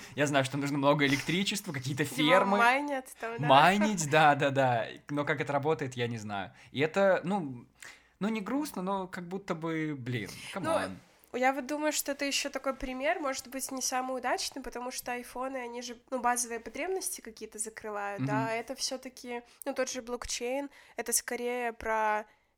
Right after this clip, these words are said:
Speaker 2: э, би ту би, наверное,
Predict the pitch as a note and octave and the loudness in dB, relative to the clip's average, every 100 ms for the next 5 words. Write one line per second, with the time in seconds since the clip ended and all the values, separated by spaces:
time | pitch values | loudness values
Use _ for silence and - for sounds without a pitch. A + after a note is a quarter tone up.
0 | _ A3+ G#3+ G3+ G#3 A3 A3+ G#3 G3+ G#3+ | _ -8 -8 -10 -12 -12 -12 -10 -10 -8
1 | D4+ - _ - C4 C4 C4 C4 C4+ C#4 | -10 -12 _ -10 -4 -2 0 -2 -4 -6
2 | C#4 C#4 | -4 -6